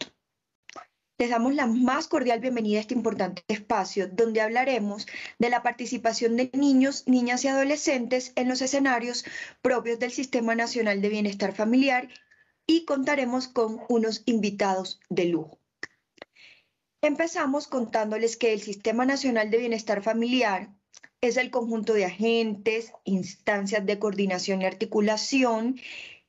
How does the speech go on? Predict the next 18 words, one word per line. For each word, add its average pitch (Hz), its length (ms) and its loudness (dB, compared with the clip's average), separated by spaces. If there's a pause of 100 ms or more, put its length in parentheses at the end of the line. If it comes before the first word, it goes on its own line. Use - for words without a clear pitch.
y 320 160 6
de 302 120 4
sus 320 240 -4
relaciones 294 800 0
existentes 262 840 -2
para 226 280 2
dar 202 180 0
cumplimiento 247 720 2
a 240 100 0
la 208 120 -2
protección 202 500 0
integral 220 540 0
de 214 100 0
las 277 180 -2
niñas, 247 520 2
niños 214 380 2
y 247 40 2
adolescentes 254 720 -2